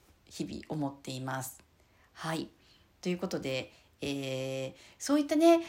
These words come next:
その視野を広げるっていうのもセルフアウェイクの中では、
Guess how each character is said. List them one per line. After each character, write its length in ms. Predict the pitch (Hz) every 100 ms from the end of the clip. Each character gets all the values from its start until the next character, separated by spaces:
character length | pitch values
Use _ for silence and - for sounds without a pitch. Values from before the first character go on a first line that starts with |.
| -
そ 140 | - 220
の 80 | 214
視 180 | -
野 60 | 359
を 60 | 330
広 280 | 226 226 233
げ 60 |
る 140 | 294 294
っ 20 |
て 80 | 208
い 60 |
う 20 |
の 80 | 185
も 80 | 160
セ 160 | - 190
ル 80 |
フ 140 | 220 226
ア 60 |
ウ 20 | 233
ェ 100 | 262
イ 80 |
ク 80 | 247
の 80 | 170
中 220 | 165 165
で 100 | 156
は、 340 | 151 170 160